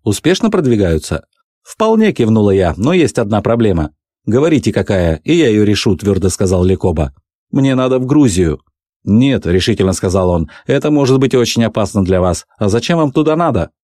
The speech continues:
«Хочу выяснить, не был ли там осужден один человек», ответила я.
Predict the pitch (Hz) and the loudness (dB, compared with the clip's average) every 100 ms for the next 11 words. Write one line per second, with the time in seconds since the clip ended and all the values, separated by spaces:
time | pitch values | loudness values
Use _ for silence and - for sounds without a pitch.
0 | _ - 156 185 170 196 170 143 127 107 | _ -6 0 2 4 2 2 0 0 2
1 | 131 190 165 151 135 156 165 123 131 110 | 2 2 2 2 2 0 -2 0 0 0
2 | 156 135 139 131 147 160 160 113 95 98 | 0 0 0 0 0 2 2 0 0 0
3 | 92 90 87 78 | 0 2 0 -2